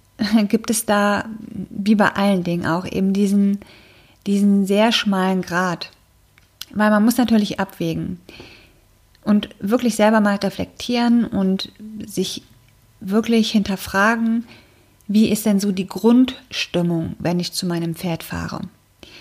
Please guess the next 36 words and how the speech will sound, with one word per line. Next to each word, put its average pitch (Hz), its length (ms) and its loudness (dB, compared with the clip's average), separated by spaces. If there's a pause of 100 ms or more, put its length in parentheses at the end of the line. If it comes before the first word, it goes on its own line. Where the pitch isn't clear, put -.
(580)
Wenn 214 140 6
es 214 160 2
grundsätzlich 220 880 0
so 190 140 0
ist, 175 260 -2
dass 185 120 0
ich 185 80 -4
natürlich 190 340 -2
schlecht - 320 -6
drauf 202 300 0
bin, 185 300 0
weil 180 160 -2
ich 220 140 -4
nur 269 160 4
motzig 226 500 0
bin 196 240 0
und - 240 -4
rumjammer 202 680 4
und 196 120 -2
mir 214 120 4
nichts 220 280 0
gut 220 180 -6
genug 220 300 2
ist, 208 320 -4 (560)
ganz 208 300 2
ehrlich, 190 420 0 (240)
das 214 220 0
ist 226 100 -2
natürlich 202 460 0
auch 196 100 -4
etwas, 196 300 -6
was - 160 -6
gar 175 160 0
nicht 175 220 -2
geht. 170 260 -6
Also 190 380 0